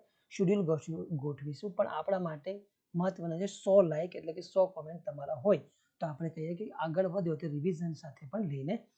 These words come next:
આવીશું. એટલે ચેનલ પર તમે નવા હોય તો ચેનલને સબસ્ક્રાઇબ કરવાની છે, બેલ આઇકોન on કરવાનું છે અને વીડિયો ગમી ગયો હોય તો લાઈક કરવાનું છે, શેર કરવાનું છે વધુમાં વધુ લોકો સાથે, જેથી આપણે સો લાઈકનો ટાર્ગેટ તમે પૂરો કરી શકો. તો ફરી મળીશું, ત્યાં સુધી લઈએ રજા.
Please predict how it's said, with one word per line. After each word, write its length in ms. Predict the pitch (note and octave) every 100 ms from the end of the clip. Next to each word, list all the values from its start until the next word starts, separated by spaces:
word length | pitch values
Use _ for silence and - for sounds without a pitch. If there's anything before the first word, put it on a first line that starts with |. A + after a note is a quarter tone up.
| _ -
આવીશું. 400 | E3 D3+ - C3
એટલે 500 | _ _ - E3+ E3+
ચેનલ 360 | - E3+ E3
પર 100 | D#3
તમે 240 | D#3 D#3 D3+
નવા 280 | C#3 C#3 F3
હોય 260 | E3+ G3
તો 120 | F#3
ચેનલને 340 | D3+ D3 C3+ C3+
સબસ્ક્રાઇબ 540 | - C3+ - F3 F#3
કરવાની 520 | F3+ F#3+ F3+ F3 F3+
છે, 160 | D#3+ F3+
બેલ 260 | D#3 D3 C#3+
આઇકોન 240 | C3 D3
on 320 | - E3+ F#3+
કરવાનું 380 | F#3 F3+ F3 F3
છે 160 | E3 F#3+ - _ _ -
અને 100 | D#3+
વીડિયો 260 | D#3+ E3
ગમી 240 | D3+ F3 G3
ગયો 120 | F#3+
હોય 100 | F#3+
તો 100 | D#3+
લાઈક 320 | C3+ C#3+ -
કરવાનું 360 | - F#3 F#3 F3+
છે, 80 | F#3+
શેર 280 | - F3+
કરવાનું 360 | F3 F3+ F3 F3
છે 100 | F#3+
વધુમાં 440 | D3+ D3+ D#3+ E3
વધુ 220 | D3 C#3+ F3
લોકો 240 | D3 D#3
સાથે, 300 | D3 D3 A3+ A#3+ _ _ -
જેથી 160 | F3+ F3
આપણે 240 | D#3+ G3
સો 380 | F#3+ G#3 A3 A#3
લાઈકનો 420 | E3+ D#3 D#3 D#3+
ટાર્ગેટ 400 | D#3 C#3 C3 D3+
તમે 300 | _ C3+ D3+ F3
પૂરો 340 | D#3 D3 G3+ - _ _ _
કરી 180 | E3 D3+
શકો. 400 | - C3 - - _ _ -
તો 60 |
ફરી 240 | E3+ F3+ A#3+
મળીશું, 340 | A3+ A3+ A#3
ત્યાં 260 | A#3 E3+ E3+
સુધી 200 | E3+ E3
લઈએ 280 | D3 C#3 C#3+
રજા. 320 | D3 G3+